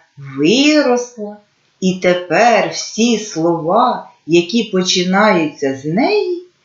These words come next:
пишуться з великої літери. Ви всі уважно прослухали казку. Що сталося з маленькою буквою, коли вона стала на початок речення?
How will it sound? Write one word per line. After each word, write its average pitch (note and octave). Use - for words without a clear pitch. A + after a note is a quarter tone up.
пишуться G#4
з C4
великої A3+
літери. C3
Ви D3+
всі D#3
уважно D4+
прослухали C#3
казку. A#2+
Що -
сталося G#3+
з A3
маленькою C4+
буквою, F3
коли E4
вона E4
стала F4
на G3
початок C#4+
речення? C#4